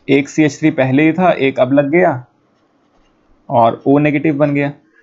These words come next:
अब बताओ कि क्या इस carbonyl group के साथ कोई leaving group लगा हुआ था? नहीं, दोनों side पे carbon थे, यहाँ पे भी carbon, यहाँ पे भी carbon, तो कोई leaving group नहीं है। तो मतलब अब इसने O negative जो बनाया है वो finally H को gain करेगा और product बनाएगा।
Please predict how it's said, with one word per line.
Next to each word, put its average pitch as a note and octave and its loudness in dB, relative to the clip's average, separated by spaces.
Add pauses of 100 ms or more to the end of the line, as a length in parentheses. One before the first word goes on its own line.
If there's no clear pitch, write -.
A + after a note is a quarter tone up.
(140)
अब F#3 2
बताओ F3+ 0
कि F#3+ -8
क्या F3+ 2 (120)
इस F#3 -8
carbonyl D#3 0
group D#3+ 2
के E3 -4
साथ D#3 -4
कोई E3+ 2
leaving D3 2
group D#3+ -4
लगा D#3 2
हुआ E3+ 0
था? D3 -4
नहीं, E3+ -4 (240)
दोनों C3+ 2
side E3 -2
पे F#3 0
carbon D#3 0
थे, D#3+ -6
यहाँ B2 -4
पे C#3 -4
भी D3 0
carbon, D3 0
यहाँ C#3+ -4
पे D#3+ -6
भी D#3 -2
carbon, D3+ -2
तो D#3 -10
कोई E3+ 2
leaving E3+ 2
group E3 -2
नहीं E3 -2
है। D#3+ -6 (380)
तो - -6
मतलब E3+ 2
अब F3 2
इसने F3+ -4
O D#3 2
negative D3+ -2
जो D#3 2
बनाया C3 0
है C#3+ -4
वो D#3 -4
finally C3+ 0 (420)
H E3 -2
को F3+ -2
gain C#3+ 0
करेगा B2 -2 (300)
और B2 -6
product B2 -6
बनाएगा। G#2+ -16